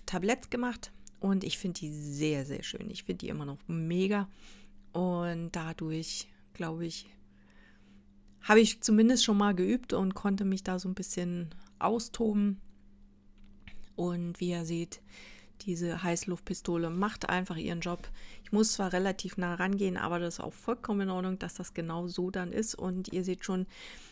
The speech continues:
mit jeder Schicht oder mit jedem, was ich drüber mache, sieht das viel, viel besser aus noch. Und dann passt das, glaube ich, auch sehr, sehr schön.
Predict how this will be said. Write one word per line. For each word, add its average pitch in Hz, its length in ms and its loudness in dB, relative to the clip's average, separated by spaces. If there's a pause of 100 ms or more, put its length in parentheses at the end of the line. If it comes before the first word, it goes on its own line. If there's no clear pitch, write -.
(160)
mit 196 180 4
jeder 208 240 6
Schicht - 440 2
oder 180 220 2
mit 185 220 0
jedem, 180 540 0
was 165 180 -6
ich - 140 -8
drüber 196 320 4
mache, 180 500 0 (460)
sieht 196 340 4
das 202 160 2
viel, 220 220 0
viel 208 160 2
besser 190 340 -2
aus 180 260 0
noch. 180 280 -6
Und 175 580 -6 (720)
dann 165 160 -6
passt - 300 -8
das, 160 200 -6
glaube 151 260 -4
ich, - 200 -12
auch - 100 -18
sehr, - 260 -6
sehr - 160 -10
schön. - 260 -10